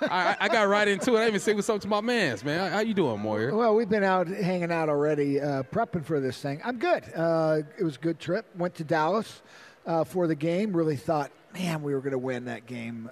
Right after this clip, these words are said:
Speaker 2: Um, felt good about it going into it as well. And we should have won that game, Bump. I mean, we actually, we probably should have beat them by twenty-one points. There, we just, the, the, some key plays, three fourth down plays that we should have executed on.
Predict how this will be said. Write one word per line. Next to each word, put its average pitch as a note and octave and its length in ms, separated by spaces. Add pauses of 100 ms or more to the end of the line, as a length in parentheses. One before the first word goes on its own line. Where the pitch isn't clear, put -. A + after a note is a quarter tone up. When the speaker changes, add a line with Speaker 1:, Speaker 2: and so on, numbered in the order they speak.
Speaker 2:
Um, A#2+ 500 (120)
felt F3+ 260
good F3+ 180
about C3+ 260
it A2+ 120
going C#3 240
into C3 420
it - 140
as A#2+ 180
well. A#2 400 (880)
And D3 320
we E3 80
should F#3 200
have F#3+ 80
won F#3 180
that D3+ 160
game, C#3+ 220
Bump. C#3+ 280 (160)
I E3+ 200
mean, E3 420
we E3+ 220
actually, G3+ 340
we F3 80
probably G#3+ 260
should - 140
have F3+ 100
beat E3 160
them E3+ 160
by C#3+ 140
twenty-one C3+ 500
points. A#2+ 440 (200)
There, D#3+ 300
we E3+ 260
just, F3 540
the, D3 140 (520)
the, C#3+ 120 (180)
some D3+ 280
key G3 280
plays, E3+ 680 (120)
three G#3+ 280
fourth F#3+ 360
down E3 260
plays D#3 360
that D3 100
we C#3+ 80
should - 220
have - 140
executed D3+ 600
on. C#3 320